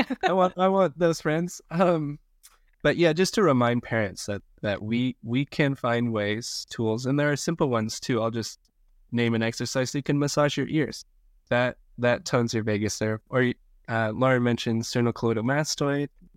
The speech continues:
Speaker 2: um, which in spasm, right, is sort of the etiology for torticollis. But doing that, the vagus nerve runs right through the S C M. So does the accessory nerve.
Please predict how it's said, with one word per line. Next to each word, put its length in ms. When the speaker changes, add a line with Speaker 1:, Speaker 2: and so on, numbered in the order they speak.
Speaker 2:
um, 440
which 360
in 160
spasm, 640
right, 260
is 280
sort 220
of 60
the 120
etiology 580
for 160
torticollis. 640
But 160
doing 240
that, 200
the 80
vagus 360
nerve 160
runs 280
right 360
through 240
the 120
S 140
C 140
M. 180
So 160
does 140
the 120
accessory 540
nerve. 300